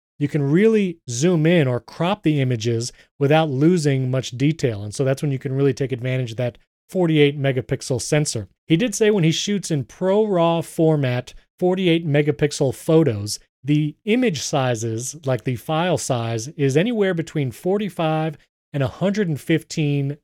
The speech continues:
megabytes. So if you do plan on taking a lot of forty-eight megapixel photos, you're gonna take some room up on your <laughs> iPhone. So just be aware of that. And if you're going to buy an iPhone,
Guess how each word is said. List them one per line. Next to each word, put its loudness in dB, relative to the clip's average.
megabytes. -2
So 2
if -4
you 0
do 0
plan 0
on 0
taking 2
a 2
lot 2
of -2
forty-eight 0
megapixel 2
photos, 2
you're 2
gonna 4
take 2
some 2
room 6
up 2
on 2
your 2
<laughs> -
iPhone. 0
So 2
just 2
be 0
aware 6
of 4
that. 2
And -2
if -4
you're 2
going 4
to 0
buy 4
an -2
iPhone, 0